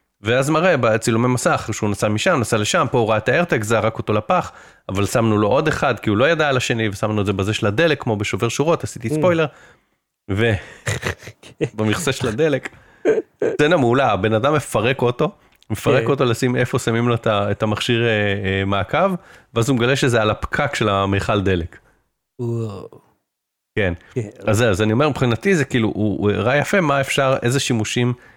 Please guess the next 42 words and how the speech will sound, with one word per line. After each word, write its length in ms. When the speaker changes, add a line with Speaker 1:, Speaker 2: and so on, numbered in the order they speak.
Speaker 1:
יצירתיים 500
אפשר 140
לעשות 260
בטכנולוגיה 600
בשביל, 520
אה, 160
לתעד 400
דברים, 240
בשביל 240
לעקוב 340
אחרי 160
דברים, 380
אה, 60
ו-, 260
ואיך, 400
אתה 160
יודע, 200
להפר 280
את 100
הפרטיות 440
שלך, 200
כאילו, 200
תחשוב 280
שמישהו 320
זורק 260
לך 60
איירטג 360
ב-, 260
באמת, 300
באוטו 300
או 100
בתיק, 360
יכול 180
לעקוב 280
אחריך. 300
אתה 100
לא 80
תדע 240
בחיים, 300
כי 120
זה 100
קטנצ'יק. 500